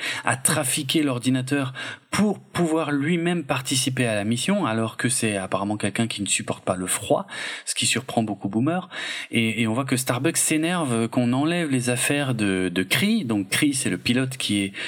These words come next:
prisonnier sur la planète. Et, euh, parce que voilà, il, il se fâche et il dit : « Mais attendez, non, non, on n'enlève pas ses affaires. Il est, il est peut-être pas mort. Euh, il est simplement disparu. On touche pas à ses affaires. » Et là, on comprend pas encore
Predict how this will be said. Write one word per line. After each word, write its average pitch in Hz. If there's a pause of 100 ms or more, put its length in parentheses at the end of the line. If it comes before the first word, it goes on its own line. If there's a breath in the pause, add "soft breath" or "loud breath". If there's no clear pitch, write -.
(140 loud breath)
prisonnier 120
sur -
la 87
planète. 127 (480 loud breath)
Et, 107
euh, 95
parce -
que 101
voilà, 107
il, -
il 95
se -
fâche 196
et 135
il 123
dit : « 127
Mais 120
attendez, 143
non, 180
non, 180
on 110
n'enlève 123
pas -
ses 110
affaires. 202
Il 123
est, 98 (120)
il 107
est 98
peut-être 135
pas 107
mort. 170
Euh, 95
il 98
est 98
simplement 123
disparu. 123 (300 loud breath)
On 120
touche 135
pas 190
à 165
ses 143
affaires. » - (460 loud breath)
Et 113
là, 170
on 196
comprend 147
pas 185
encore 160